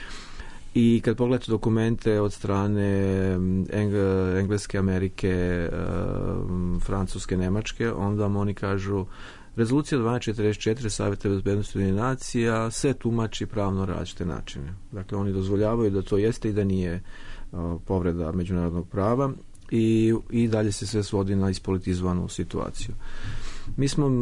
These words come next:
izno-, iznosili, e, osim pravnih i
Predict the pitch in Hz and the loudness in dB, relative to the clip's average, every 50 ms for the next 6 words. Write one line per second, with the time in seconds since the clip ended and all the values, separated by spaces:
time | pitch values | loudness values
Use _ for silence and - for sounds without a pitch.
0 | 123 120 113 120 120 117 113 117 120 120 117 110 107 117 117 120 - - 131 120 | 2 2 2 4 4 4 4 4 4 4 2 2 2 2 0 0 2 2 4 4
1 | 117 117 113 110 110 - - 98 104 104 104 104 101 98 107 - - 110 107 98 | 6 6 6 4 4 2 2 2 2 2 2 2 2 0 -2 -2 0 0 0 0
2 | - 113 110 117 117 117 117 110 101 - - 107 104 104 104 104 104 101 98 | 0 0 0 2 2 2 0 0 -2 -4 -2 -2 0 2 2 2 2 2 0